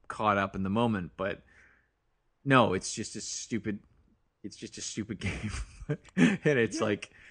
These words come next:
Speaker 1: you know,
Speaker 2: Yeah.
Speaker 1: people like, we, we won a, a series, uh, the, uh, some Canadians won a bunch of, uh, uh,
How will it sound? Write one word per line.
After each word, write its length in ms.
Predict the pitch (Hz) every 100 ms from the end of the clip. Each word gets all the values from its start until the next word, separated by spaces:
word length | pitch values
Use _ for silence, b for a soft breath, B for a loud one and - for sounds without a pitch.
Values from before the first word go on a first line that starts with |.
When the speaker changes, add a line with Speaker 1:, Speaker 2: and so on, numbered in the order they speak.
| b b -
Speaker 1:
you 160 | 120
know, 120 | 98 95
Speaker 2:
Yeah. 60 |
Speaker 1:
people 320 | 120 104 104 98
like, 240 | 92 90 b b
we, 140 | 107 107
we 180 | 110 110
won 300 | 104 107 104
a, 160 | 98 -
a 120 | 95
series, 520 | - 107 104 101 98
uh, 60 | 101
the, 100 | 98 - - -
uh, 240 | 101 -
some 240 | - 104 101 _ _ _ _ _ _
Canadians 500 | 120 110 113 110 101
won 220 | 104 104 98
a 40 |
bunch 380 | 92 101 98 -
of, 300 | 98 95 - _ _ _ _ -
uh, 40 |
uh, 640 | 92 98 - - - 50